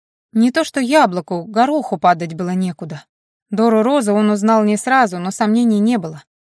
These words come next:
Повелитель желал видеть именно её. Однако то, что хорошо было видно сверху, на земле отыскать было просто нереально.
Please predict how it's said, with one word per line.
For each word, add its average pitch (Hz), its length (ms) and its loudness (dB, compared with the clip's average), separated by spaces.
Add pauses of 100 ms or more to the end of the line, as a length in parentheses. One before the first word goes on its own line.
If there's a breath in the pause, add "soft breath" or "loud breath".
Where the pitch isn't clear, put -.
(200)
Повелитель 196 580 -2
желал 202 420 0
видеть 190 400 -6
именно 196 320 0
её. 180 440 -8 (480)
Однако 214 400 2
то, 240 160 -4
что 185 180 -6
хорошо 202 360 -2
было 196 200 -2
видно 190 260 -4
сверху, 214 480 -6 (360)
на 202 120 0
земле 240 320 2
отыскать 220 380 -4
было 214 200 -2
просто 214 420 -4
нереально. 175 580 -8